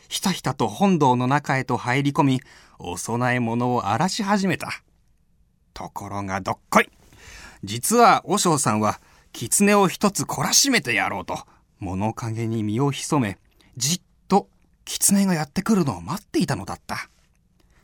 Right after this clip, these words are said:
「この性悪狐め、もう逃がさないぞ。」和尚さんは手に棒をつかむと、狐に殴りかかった。狐は大層驚いて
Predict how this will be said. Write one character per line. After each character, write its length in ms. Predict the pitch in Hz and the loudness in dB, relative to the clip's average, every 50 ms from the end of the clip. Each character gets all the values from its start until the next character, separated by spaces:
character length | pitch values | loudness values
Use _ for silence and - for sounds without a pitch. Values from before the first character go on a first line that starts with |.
| _ _ _ _ _ _ _ _ _ _ _ | _ _ _ _ _ _ _ _ _ _ _
「こ 280 | - - - 120 92 98 | -4 -4 -2 -2 -4 -8
の 340 | 95 92 98 104 107 110 120 | -10 -10 -10 -8 -6 -6 -4
性 240 | - - - 120 117 113 113 117 131 | -4 -2 -2 -4 -4 -4 -6 -6 -4
悪 260 | 135 143 151 156 170 175 | 0 0 2 2 2 2
狐 380 | 175 196 180 - 214 202 196 | 2 0 -2 0 2 2 4
め、 240 | 202 226 226 - - _ _ _ - - - - - | 4 4 2 2 -2 _ _ _ -20 -20 -20 -10 -4
も 500 | 165 196 208 214 240 254 285 320 359 392 | 0 2 4 4 6 4 4 4 4 4
う 80 | 415 311 | 4 4
逃 140 | 254 214 | 4 4
が 140 | 202 208 220 | 4 4 4
さ 120 | 254 262 262 | 4 2 2
な 120 | 262 247 | 4 2
い 60 | 208 | 2
ぞ。」 100 | 180 180 180 202 247 285 349 539 - _ _ _ - _ _ _ _ _ _ _ _ _ _ _ _ _ _ | 2 2 4 4 6 6 4 2 0 _ _ _ -20 _ _ _ _ _ _ _ _ _ _ _ _ _ _
和 120 | - 127 113 | -10 -8 -6
尚 180 | - 135 120 | -2 -2 -2
さ 160 | 117 - 127 110 | -2 -2 -2 0
ん 60 | 110 | 0
は 200 | 110 104 104 - _ - _ _ - | 2 0 0 -2 _ -20 _ _ -2
手 160 | - 185 220 | 2 4 6
に 120 | 208 170 143 | 6 6 6
棒 280 | 123 151 175 196 190 | 6 6 6 6 6
を 80 | 196 185 | 4 4
つ 100 | - - | 2 2
か 100 | - 190 | 2 4
む 120 | 175 147 | 2 4
と、 180 | 143 131 113 - - - _ _ _ | 2 0 -2 -2 -8 -20 _ _ _
狐 420 | - - - - - 208 214 220 214 | -14 -12 -8 -2 2 4 6 6 8
に 120 | 196 165 | 6 6
殴 300 | 123 101 127 156 180 233 | 4 4 6 6 8 8
り 100 | 262 294 | 8 6
か 100 | 277 247 | 4 4
か 80 | 220 208 | 2 2
っ 100 | 196 - | -2 -2
た。 160 | - - - _ _ _ _ _ _ _ _ _ _ _ _ _ - | -8 -10 -10 _ _ _ _ _ _ _ _ _ _ _ _ _ -8
狐 360 | - - 185 - 240 247 233 | -2 0 0 4 4 6 6
は 200 | 220 220 214 202 - - - - | 8 6 4 2 -2 -16 -14 -6
大 300 | - 202 226 294 294 233 | -2 2 4 4 4 4
層 360 | - - 196 165 165 156 151 | 4 4 4 4 4 4 4
驚 260 | 156 160 185 185 190 175 | 4 4 6 6 6 4
い 60 | 139 | 4
て 180 | 156 143 139 | 4 2 0